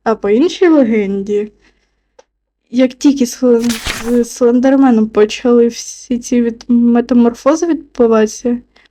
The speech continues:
то тоді одразу він став монстром. І мав магію, і безсмертя.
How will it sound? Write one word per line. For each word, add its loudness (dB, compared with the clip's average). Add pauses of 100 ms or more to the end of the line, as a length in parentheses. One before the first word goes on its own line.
(800)
то 2
тоді 2
одразу 2
він 2
став 0
монстром. 0 (880)
І 2
мав 2
магію, 0 (280)
і -4
безсмертя. -6